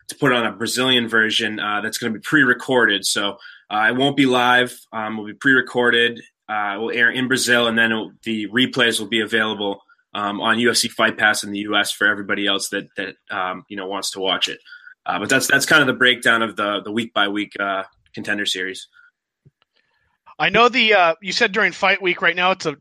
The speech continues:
Speaker 2: dark week. Um, you said the fighters have been changed their schedule. If I would have just guessed, um, in the past at the U F C expos there, they've actually had a cage with live fights. I wonder if it's crossed their mind to have the Contender Series actually live during their, their fan expo that, that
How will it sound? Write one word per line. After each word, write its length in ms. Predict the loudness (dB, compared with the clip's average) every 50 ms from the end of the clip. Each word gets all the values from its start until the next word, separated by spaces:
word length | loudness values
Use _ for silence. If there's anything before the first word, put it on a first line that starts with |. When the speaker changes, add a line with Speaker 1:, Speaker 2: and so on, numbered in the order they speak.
| _
Speaker 2:
dark 320 | 0 2 2 2 0 -2 -4
week. 320 | 0 2 2 2 0 -2
Um, 260 | -2 -2 -2 -2 -4 -6
you 100 | -8 -4
said 180 | -2 -2 -2
the 60 | -2 0
fighters 300 | 2 2 2 2 -2 -4
have 80 | -8
been 120 | -8 -6 -4
changed 380 | -4 0 0 0 0 -2 -6
their 80 | -6 -6
schedule. 500 | -6 -2 0 0 0 0 -2 -4 -4 -4
If 80 | 0
I 80 | 0 0
would 80 | 2 0
have 100 | -2 -2
just 240 | -4 -8 -8 -8
guessed, 520 | -2 2 2 4 4 2 0 -4 -12 -16 _ -20 -20 -20 -20 -14 -4
um, 240 | 0 0 0 0 0
in 100 | -4 -6
the 80 | -6 -6
past 380 | -2 0 0 0 0 -2 -8
at 80 | -14 -12
the 80 | -10
U 140 | -6 -4 -4
F 100 | -4 -4
C 160 | -6 -8 -4
expos 480 | -2 -2 -2 -4 -6 -8 -6 -6 -6 -6
there, 160 | -6 -8 -6
they've 100 | -6 -2
actually 320 | -2 -2 -2 -4 -6 -4 -2
had 140 | -2 -2
a 60 | -4 -6
cage 440 | -6 -2 0 0 0 -2 -4 -6
with 140 | -12 -10 -2
live 240 | 0 2 2 2 0
fights. 500 | -4 -2 0 2 2 0 -2 -6 -10 -16 -14 -16 -20 -16 -8
I 60 | -6
wonder 160 | -4 -2 -2 -4
if 120 | -6 -6
it's 120 | -12 -10
crossed 300 | -4 -2 -2 -2 -2 -4
their 100 | -8 -6
mind 240 | -2 0 0 0 0
to 100 | 0 0
have 320 | 2 2 2 2 2 0 -4 _ _ _ _ _ _ _ _ _ _ _ -12
the 80 | -12 -10
Contender 460 | -10 -10 -4 -4 -4 -2 -2 -4 -6
Series 320 | -4 -4 -4 -4 -2 -2
actually 300 | -2 -2 -2 -6 -6 -6
live 540 | -4 0 4 4 6 6 4 4 2 -2 -4
during 280 | -4 -2 -2 -2 -4 -4
their, 220 | -4 -4 -4 -6 _ -18 -20 -20 -20 _ -6
their 120 | -6 -6 -4
fan 280 | 0 0 2 2 2
expo 460 | 2 0 0 -2 -8 -6 -4 -4 -4
that, 160 | -4 -4 -6 -8 -14 -12
that 180 | -10 -10 -10